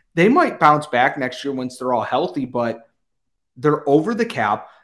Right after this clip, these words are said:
Their starting goalie has real bad vibes. Their coach,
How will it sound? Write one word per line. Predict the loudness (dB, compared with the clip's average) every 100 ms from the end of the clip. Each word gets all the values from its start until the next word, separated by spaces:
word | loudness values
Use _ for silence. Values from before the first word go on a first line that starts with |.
| -12
Their | -10
starting | -8 2 4 4 2
goalie | 0 0 0 -2
has | -2 -4 -8 -8
real | -2 0 0
bad | 2 0 0
vibes. | 0 2 0 -4 -10 -20 _ _
Their | -6
coach, | -2 2 2 0